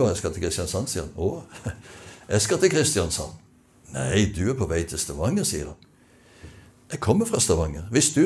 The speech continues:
skal til Kristiansand, så må du vende om og kjøre i den retningen.» Så står vi der og diskuterer en stund, og så sier, «Du, hør her. Du har din tro,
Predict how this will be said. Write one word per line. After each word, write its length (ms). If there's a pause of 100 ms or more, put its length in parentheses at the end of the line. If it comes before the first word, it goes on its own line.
skal 240
til 100
Kristiansand, 540
så 100
må 80
du 80
vende 300
om 180
og 80
kjøre 220
i 20
den 160
retningen.» 480 (960)
Så 140
står 160
vi 80
der 80
og 80
diskuterer 400
en 80
stund, 160
og 60
så 80
sier, 160
«Du, 180
hør 220
her. 260 (460)
Du 100
har 140
din 180
tro, 220